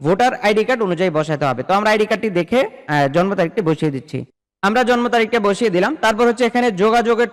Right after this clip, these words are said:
তথ্য বর্তমান ঠিকানা, তো আমরা এখান থেকে বর্তমান ঠিকানাটা দিয়ে দিব। প্রথমে হচ্ছে বিভাগ, তারপরে হচ্ছে জেলা, তারপর হচ্ছে আমাদেরকে দিতে হবে উপজেলা, এরপর হইব-, দিতে হবে আমাদেরকে ইউনিয়ন। তো সব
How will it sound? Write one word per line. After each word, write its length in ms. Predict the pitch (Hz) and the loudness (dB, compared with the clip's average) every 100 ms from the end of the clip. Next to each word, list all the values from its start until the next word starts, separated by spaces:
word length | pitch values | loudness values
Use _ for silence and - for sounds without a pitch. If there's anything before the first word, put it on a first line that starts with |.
| - | -2
তথ্য 260 | 202 - | -2 0
বর্তমান 480 | 240 202 202 208 190 165 | 0 0 0 -2 -2 -2
ঠিকানা, 360 | 208 220 113 - | -2 0 -2 0
তো 60 | |
আমরা 180 | 208 220 | 0 2
এখান 160 | 233 233 | 0 0
থেকে 180 | 226 | 0
বর্তমান 400 | 226 208 220 214 | 0 0 0 -2
ঠিকানাটা 420 | 196 196 202 202 185 | -2 -2 0 0 2
দিয়ে 180 | 202 | 0
দিব। 200 | 233 254 | 0 0
প্রথমে 320 | 254 202 196 196 | -2 -2 -2 -2
হচ্ছে 200 | 190 190 | -2 -2
বিভাগ, 360 | 175 208 262 254 - - _ _ _ | 0 2 2 -2 -14 -20 _ _ _
তারপরে 280 | 202 208 226 | 0 2 2
হচ্ছে 560 | 220 220 233 233 240 339 - _ _ _ _ - 135 | 0 -2 0 2 0 -4 -18 _ _ _ _ -18 -2
জেলা, 440 | 180 233 254 - - - - _ _ | 2 4 4 2 -4 -18 -20 _ _
তারপর 260 | - 226 220 | -2 0 2
হচ্ছে 180 | 233 240 | 2 2
আমাদেরকে 360 | 214 208 202 208 | 0 0 0 2
দিতে 140 | 202 208 | 2 0
হবে 200 | 196 202 - | 0 -2 -4
উপজেলা, 560 | 214 247 220 185 226 - | -2 0 2 2 2 0
এরপর 220 | 208 202 | -2 0
হইব-, 440 | 214 208 214 156 143 | 0 2 -2 -4 -4
দিতে 260 | 185 214 | -4 0
হবে 180 | 220 202 | 0 2
আমাদেরকে 460 | 190 180 185 269 262 | 0 -2 -4 -6 -2
ইউনিয়ন। 360 | 185 190 151 110 - _ _ _ _ | 0 2 0 -4 -12 _ _ _ _
তো 80 | - | -4
সব 260 | 214 254 | 0 2